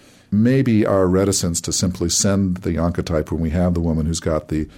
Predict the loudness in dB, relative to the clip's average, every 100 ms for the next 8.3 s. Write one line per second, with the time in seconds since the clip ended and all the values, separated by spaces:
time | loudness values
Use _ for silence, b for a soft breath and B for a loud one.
0 | B B 0 2 4 2 2 0 0 -2
1 | 0 0 0 0 0 -2 -4 2 2 2
2 | 2 0 0 0 2 0 -2 -2 -6 B
3 | B B B -2 0 0 -2 0 0 0
4 | 0 -2 -6 -12 _ -10 -2 0 2 2
5 | 0 0 2 2 0 -2 -2 0 0 -2
6 | -2 -4 -2 -2 -2 0 0 0 0 0
7 | 2 4 4 2 2 0 -2 -4 -2 0
8 | 2 0 -2